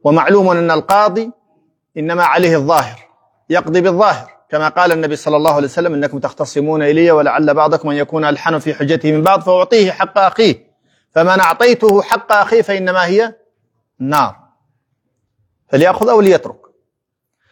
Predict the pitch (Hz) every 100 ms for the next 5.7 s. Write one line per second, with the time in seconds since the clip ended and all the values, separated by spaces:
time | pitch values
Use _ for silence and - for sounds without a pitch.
0 | _ _ - 226 233 208 190 185 160 156
1 | 220 208 180 160 160 170 185 208 254 214
2 | 226 220 208 196 196 190 175 170 - 147
3 | 143 156 170 196 180 196 196 202 - 202
4 | 220 208 190 214 196 202 170 - _ _
5 | - 180 175 226 208 190 190